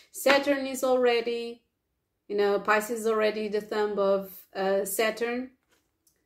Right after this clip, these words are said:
the great teacher. And this is hitting your seventh house. So you're being really,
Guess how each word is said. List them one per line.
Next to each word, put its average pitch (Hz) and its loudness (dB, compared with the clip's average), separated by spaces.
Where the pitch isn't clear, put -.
the 196 -4
great 214 0
teacher. 233 -6
And 208 2
this 214 -4
is 214 -10
hitting 208 -4
your 180 -2
seventh 196 -2
house. - -6
So - -4
you're 190 0
being 196 -2
really, 190 2